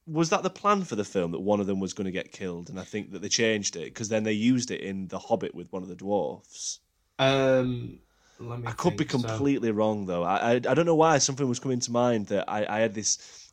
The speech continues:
Speaker 1: I feel like that it was talked about that they may either Merry or Pippin obviously might not make it out, but I, I think that Jackson was like, "No, I'm not having." I don't know. Like, I could be
Speaker 2: I'm not
Speaker 1: making that up.
Speaker 2: a hundred percent sure. Um, I mean, it wouldn't surprise me to some extent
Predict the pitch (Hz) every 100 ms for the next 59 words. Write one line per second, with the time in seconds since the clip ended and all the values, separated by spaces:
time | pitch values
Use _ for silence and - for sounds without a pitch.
0 | - 113 135 127 127 110 107 104 107 -
1 | 127 120 - 95 98 76 82 95 104 104
2 | 98 - _ 95 95 _ 107 95 - 110
3 | 104 104 107 101 101 95 104 101 95 90
4 | - 92 87 92 95 92 87 95 98 95
5 | 90 - 101 95 - 92 85 95 - 101
6 | 95 87 104 - - 95 90 87 90 90
7 | 87 76 85 80 131 139 127 120 107 104
8 | 110 117 - 135 185 190 190 196 185 175
9 | - 135 110 - 139 104 98 98 98 -
10 | 120 120 117 107 107 - 120 131 135 123
11 | 117 113 123 123 135 147 139 117 123 -
12 | 131 135 131 123 113 - 110 139 120 -
13 | - 98 98